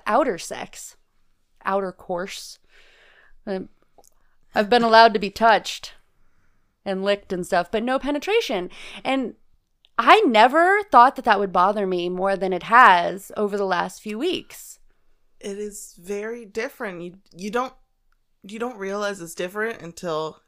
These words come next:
Speaker 2: like, your situation.
Speaker 1: Right. It, and the thing is, is I've gone this long or longer without, without any type of even touching, like, without any type of physical intimacy. And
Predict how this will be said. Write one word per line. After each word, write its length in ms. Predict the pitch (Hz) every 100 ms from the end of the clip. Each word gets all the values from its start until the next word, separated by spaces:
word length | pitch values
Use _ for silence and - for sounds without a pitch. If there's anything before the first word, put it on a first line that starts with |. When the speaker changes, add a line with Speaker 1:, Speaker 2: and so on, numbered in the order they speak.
| _ _ _ _ _ _ _ _ _ _ _ - - - -
Speaker 2:
like, 180 | 175 -
your 140 | 214
situation. 640 | - 156 - 160 165 226
Speaker 1:
Right. 480 | 214 311 508 339 202
It, 280 | 151 202 - _ - - -
and 100 | 302
the 60 | 330
thing 180 | 427 440 453
is, 60 |
is 60 | 381
I've 220 | 403 370
gone 640 | 262 269 277 226 175 135 175 -
this 240 | 220 247
long 260 | 254 233 220
or 100 | 202
longer 340 | 202 185 180
without, 480 | 170 175 175 170 - _ _ _
without 380 | 196 202 202 185
any 160 | 180 170
type 240 | 175 175
of 220 | 180 160 -
even 280 | - 226 196
touching, 540 | - 277 240 - - - - -
like, 160 | 202 196
without 480 | 208 208 190 190 - -
any 280 | 254 262
type 300 | 226 214 202
of 80 | 180
physical 380 | - 196 - -
intimacy. 640 | - 196 190 175 - 151 - - - - -
And 640 | 233 220 202 185 180 -